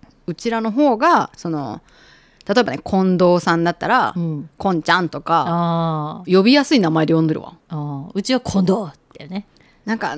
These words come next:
Speaker 1: こう、パスとかにするときに、「近藤！」みたいな感じで。
Speaker 2: うん。
Speaker 1: 「こんちゃん！」でも早いじゃん。どっちでもいいし。
Speaker 2: でもなんか、「近藤！」だね。「近藤！」
Speaker 1: そう、なんかさ、
Speaker 2: 「後藤！」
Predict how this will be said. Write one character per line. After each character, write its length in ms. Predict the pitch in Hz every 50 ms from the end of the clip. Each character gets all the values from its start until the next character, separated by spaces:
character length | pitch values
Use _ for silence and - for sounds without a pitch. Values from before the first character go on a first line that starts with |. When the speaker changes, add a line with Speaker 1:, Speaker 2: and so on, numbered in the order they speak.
| - -
Speaker 1:
こ 260 | - 190 185 180 - -
う、 120 | _ 113 _
パ 140 | - 233 233
ス 80 | -
と 80 | - -
か 80 | - 165
に 80 | 165
す 80 | - 175
る 60 | 170
と 20 |
き 40 | 175
に、 60 | 175
「近 140 | - 285 330
藤！」 260 | 320 339 320 311 330
み 80 | 294 196
た 80 | 175 160
い 40 |
な 80 | 156 143
感 120 | 156 151
じ 80 | 165 160
で。 120 | 175 254 311 _ _
Speaker 2:
う 60 | 190
ん。 220 | 170 165 156 147 147
Speaker 1:
「こ 140 | - 392 403
ん 40 |
ち 60 | 349 381
ゃ 120 | 359 359
ん！」 100 | 339 262
で 60 | 214 180
も 120 | 170 156
早 320 | 147 - - - 185 202
い 80 | 208 165
じ 60 | -
ゃ 60 | -
ん。 60 | - - _ _ _ _ _ - - - -
ど 120 | 190 185 196
っ 20 |
ち 60 | -
で 80 | - 175
も 80 | 233
い 40 | -
い 20 | -
し。 120 | - - - _ _ _ _ _ - _
Speaker 2:
で 80 | - 254
も 100 | 254 220
な 100 | 220 226
ん 20 |
か、 80 | 185 165 -
「近 200 | - 190 269 277
藤！」 240 | 269 262 269 269 254 -
だ 60 | -
ね。 180 | 151 147 - - _ _ _ _ _
「近 140 | - - 403
藤！」 120 | 403 427 415 392 370 339 233 - - - - - -
Speaker 1:
そ 140 | - 247 208
う、 20 |
な 140 | 208 277 -
ん 40 | -
か 120 | - -
さ、 100 | - 185
Speaker 2:
「後 100 | - 285
藤！」 140 | 339 - 370